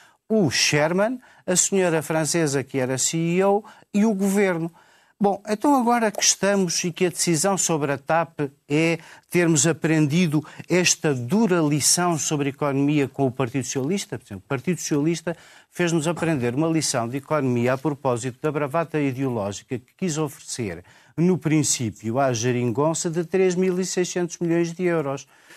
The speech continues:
E nós agora, então, o que é que vamos ter no final, depois disto ter sido tudo essencial? Temos uma tap que sobreviveu porque lá pusemos mais de três mil milhões de euros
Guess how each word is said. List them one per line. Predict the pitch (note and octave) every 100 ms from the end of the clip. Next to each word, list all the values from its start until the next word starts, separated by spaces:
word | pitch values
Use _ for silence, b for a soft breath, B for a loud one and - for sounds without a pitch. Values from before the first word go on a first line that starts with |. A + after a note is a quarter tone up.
| B B -
E | A#3+
nós | C4+ A#3+
agora, | G3+ A3 G#3
então, | G#3 G#3
o |
que | G#3
é | F#3
que |
vamos | G3+ F3 -
ter | G3 F3
no | E3+
final, | - C#3 D#3 F3+
depois | - E3 D3+ B2
disto | D3 - -
ter | C#3+
sido | - - C3 A2+ G#2+
tudo | - A#2+ A#2
essencial? | - A#2+ G#2 - A#2 D#3
Temos | E3 F3 D#3
uma | E3+ F3
tap | - C#3+ - -
que |
sobreviveu | - C#3 C3 B2+ C3+ C#3 F#3
porque | - _
lá | E3 D#3 C3+ _
pusemos | B2+ C3+ B2+ B2+
mais | C#3 B2+
de | -
três | C#3 B2 A#2+
mil | E3+ F3
milhões | D3 B2+ A#2+ A2+
de | C3+
euros | E3+ F#3+ F#3+